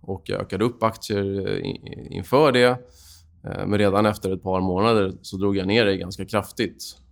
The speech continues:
och, eh, tänkte att vi hade börjat en, en, en bear market.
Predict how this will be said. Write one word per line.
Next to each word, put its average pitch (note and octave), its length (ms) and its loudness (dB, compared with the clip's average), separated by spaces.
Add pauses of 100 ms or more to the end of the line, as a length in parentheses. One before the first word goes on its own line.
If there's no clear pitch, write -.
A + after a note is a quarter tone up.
och, - 380 -10
eh, F2 280 -2
tänkte F2+ 320 -6
att F#2 160 -10
vi F#2+ 40 -2
hade F2+ 160 -2
börjat G2 560 0
en, F#2 120 -4
en, - 220 -8
en F#2 160 -4
bear A2+ 180 4
market. F#2+ 420 0